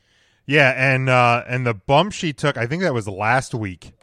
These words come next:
uh, on N X T. Good to see that she is not, uh, injured, um, because that was, uh, that was a sick bump. I know that, that kind of, uh, blew up on, on Twitter last week. Um,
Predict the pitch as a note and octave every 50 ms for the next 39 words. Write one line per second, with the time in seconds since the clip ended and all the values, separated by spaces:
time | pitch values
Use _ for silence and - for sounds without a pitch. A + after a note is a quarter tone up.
0 | _ _ _ _ _ _ - A2+ A2 A2 A2 A#2 B2 B2 A#2 A#2+ A#2+ G#2+ A2+ B2
1 | A#2+ A2+ A2+ G2 - - - A#2 G2+ F2+ A#2+ B2+ A#2 B2+ B2 - - B2+ B2 A2+
2 | B2 A2+ A2 - - C3 A#2+ A#2 G#2 F#2 A2+ A2+ G#2+ G#2+ G#2+ G#2 - - A2 G#2+
3 | G#2 G2+ G2+ A2+ B2+ _ _ _ _ _ _ - D3 E3 F3 D#3 A#2 A#2+ C3 A#2+
4 | A#2 A2+ A2 A#2 - _ _ _ _ _ _ _ _ _ _ - A#2 A#2 A2 G#2+
5 | G#2 G#2 G2+ G2 F#2+ F2+ - _ _ _ _ _ _ _ G#2 A2+ G#2 - B2 A#2
6 | G#2+ G2+ G#2 A2+ A#2 A#2+ A#2+ A#2 A2+ G#2 A#2+ A#2 A2+ A2+ A2+ A#2+ A#2+ A#2+ A#2+ G#2+
7 | G#2+ G#2 G#2 - - - B2 - _ - A#2 A2 G#2+ F#2+ - G#2+ G#2+ G#2 G#2 G2+
8 | G2+ A2 A2 A2+ A2 A2+ A2 - - A2+ G#2 G2+ G2+ F#2+ F2+ G2+ G2+ G2 F#2+ F#2+
9 | - _ _ _ _ _ _ _ _ _ _ _ - - B2+ A#2+ A#2 A2 A2 -
10 | G#2+ G#2 G#2 G#2+ - A2 G#2+ G#2 - - A#2+ A2+ G#2 G2+ G2+ G2+ G2 G2 F#2 -
11 | - G2 G2+ G#2 G2 F2 - - - _ _ _ _ _ _ _ - G#2+ G#2+ G#2+
12 | G#2+ G#2 G2+ G#2 G#2 G#2 G#2+ G#2+ G#2 G2+